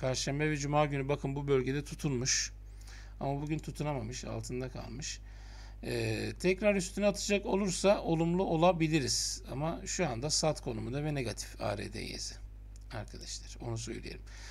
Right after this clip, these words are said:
Tekrar altı otuz ikinin üzerine atacak olursa o zaman biz A R D Y Z ile ilgili olumlu olabiliriz. Evet ama şu anda olumlu değiliz dediğim gibi.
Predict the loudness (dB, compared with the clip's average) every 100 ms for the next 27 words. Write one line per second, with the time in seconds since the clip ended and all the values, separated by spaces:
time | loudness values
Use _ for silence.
0 | -12 0 2 4 4 4 4 4 -2 -4
1 | -4 -2 0 -2 -2 -4 -4 -2 0 2
2 | 2 4 2 0 -10 -14 -6 0 2 2
3 | -2 -2 -4 0 0 2 2 2 2 2
4 | 0 -2 -2 0 0 0 0 0 0 0
5 | 0 -2 -4 -14 -14 -6 -2 -2 -2 -6
6 | -10 -12 -12 -14 -14 -14 -14 -14 -14 -14
7 | -14 -14 -14 -14 -14 -14 -12 -12 -14 -14
8 | -14 -12 -12 -12 -12 -14 -12 -4 -2 0
9 | 0 2 2 2 2 2 0 0 -4 -2
10 | -2 0 -2 -2 -6 -8 -8 -10